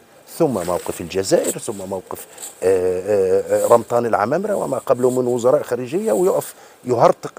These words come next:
أمام الأمم المتحدة وأمام، في كل مناسبة يقول كلام، آه،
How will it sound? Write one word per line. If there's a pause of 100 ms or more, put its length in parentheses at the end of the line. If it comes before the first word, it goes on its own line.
أمام
الأمم
المتحدة
وأمام،
في
كل
مناسبة
يقول
كلام، (480)
آه،